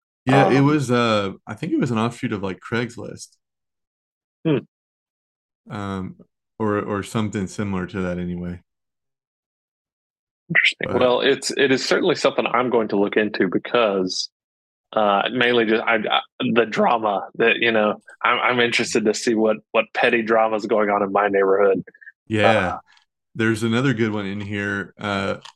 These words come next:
Speaker 1: and it's just, uh, somebody's, like, lock screen on their phone, and it says, "Nextdoor, trending post, looking for someone to plow."
Speaker 2: Yeah.
Speaker 1: <laughs> And, uh, you know what they're talking about. They want somebody to plow their driveway.
Speaker 2: Mister
Speaker 1: It's, it's
Speaker 2: Plow.
Speaker 1: got snow
Speaker 2: That's
Speaker 1: on
Speaker 2: my
Speaker 1: it.
Speaker 2: name. That
Speaker 1: But,
Speaker 2: name
Speaker 1: like,
Speaker 2: again is Mister
Speaker 1: come on,
Speaker 2: Plow.
Speaker 1: man.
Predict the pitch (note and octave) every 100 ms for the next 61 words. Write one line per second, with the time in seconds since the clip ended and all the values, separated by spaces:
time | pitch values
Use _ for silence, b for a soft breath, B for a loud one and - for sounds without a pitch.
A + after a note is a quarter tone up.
0 | _ - A2 G#2+ G#2+ G#2+ A2 G2+ A#2+ A2+
1 | G2+ - - - G2 G#2+ G2+ G2+ - A2
2 | F#2 F2+ F2 E2+ A2 G2+ F#2 - b b
3 | b b - G2+ G2 - F#2+ C3 D3 -
4 | A#2 G2 F2+ E2+ C3 B2+ A2+ G#2+ A2+ F#2+
5 | - - B2 C#3+ D3+ C3+ G#2 - A#2+ A#2+
6 | A#2 A2+ - G#2+ F#2+ F#2 E2+ _ _ _
7 | _ _ _ - B2+ C3+ B2+ B2 A#2 A2
8 | G2 F#2+ C#3 F3 - F3 G3+ - A4+ -
9 | B C4 F3 E3+ - D#3 D#3+ E3+ F3+ A#3+
10 | G3 C#3 A#2 D#3 D3 A2 A2 A#2+ C3 C#3
11 | B2+ B2+ A2 B2+ A#2 G2+ A2+ B2+ G#2+ G2+
12 | G#2+ G#2+ - B2+ - B2 C3 C3 B2 A2+
13 | A2+ - - B2 B2+ B2+ G#2 B2 B2 B2+
14 | C#3 C3+ B2+ A2 G#2 B2 A#2+ A2+ D#3 D#3+
15 | D#3+ D3 C3+ F3 F3 D#3+ E3 C#3+ C#3+ A#2
16 | A#2+ B2+ F3 D#3+ G#2 G#2 G2 G2 G2